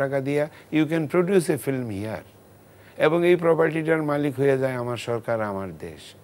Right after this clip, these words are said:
আর এত হাজার হাজার মিটিংয়ের তো কোনো দরকার নেই। আমি তো প্রেডিস প্রেসিডেন্ট থাকার সময় অন্তত না হইলেও আপনাদের সাথে আমি আঠারোটা বিশটা মিটিং করছি, কাগজই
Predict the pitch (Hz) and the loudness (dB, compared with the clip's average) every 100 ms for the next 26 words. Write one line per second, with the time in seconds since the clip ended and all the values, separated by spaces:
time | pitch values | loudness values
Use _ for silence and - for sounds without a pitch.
0 | - - - 135 151 151 135 135 156 156 | -20 -14 -4 0 0 2 0 2 2 2
1 | 143 139 135 113 120 117 107 110 107 104 | 2 0 -2 -4 -6 -6 -6 -6 -6 -8
2 | 95 95 - 80 78 - - - - - | -8 -8 -12 -18 -20 -20 -20 -20 -20 -20
3 | - - - 113 135 139 151 143 135 131 | -20 -20 -8 -2 -2 0 -2 0 -2 -4
4 | - 135 120 131 131 127 117 120 123 113 | -4 -4 -2 -4 -4 -4 -6 -4 -4 -6
5 | 117 117 110 - - - 131 135 143 131 | -4 -4 -6 -10 -20 -8 -4 0 0 0
6 | 120 117 143 151 156 143 135 131 123 117 | 0 2 2 2 4 2 2 -2 -4 -4
7 | 117 107 110 107 107 104 104 107 107 98 | -6 -2 -2 -2 -4 -6 -6 -6 -4 -6
8 | 92 - 95 90 - 85 82 - - - | -8 -10 -10 -10 -14 -16 -16 -18 -20 -20
9 | - - - - - - - - - - | -20 -20 -20 -20 -20 -20 -20 -20 -20 -4
10 | 147 170 180 160 | 0 2 2 0